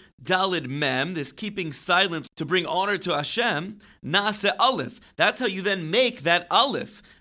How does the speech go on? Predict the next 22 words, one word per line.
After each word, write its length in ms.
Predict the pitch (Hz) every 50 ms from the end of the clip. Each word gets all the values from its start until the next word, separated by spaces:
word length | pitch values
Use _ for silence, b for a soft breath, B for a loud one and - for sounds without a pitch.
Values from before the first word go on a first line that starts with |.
| B -
as 140 | 131 143 143
we 80 | 165
work 260 | 160 151 180 208 214
our 140 | 214 190 175
way 220 | 180 214 226 208 208 -
up 200 | 214 240 - -
the 100 | 175 175
letter 240 | 170 175 165 160 156
Aleph 300 | 147 156 151 143 139 -
from 160 | - 135 131
the 80 | 123
bottom 500 | 120 131 208 208 214 202 196 190 190 190 190 B B B
up 180 | - 160 160 156
to 100 | - 156
the 80 | 139 151
top, 340 | 156 - 202 202 214 208
and 80 | 202 175
it's 140 | 160 156 -
all 240 | - 190 208 214 214
through 220 | 214 220 220 214
that 220 | 175 180 160 -
silence 640 | - - - - 233 247 262 214 151 139 139 151 -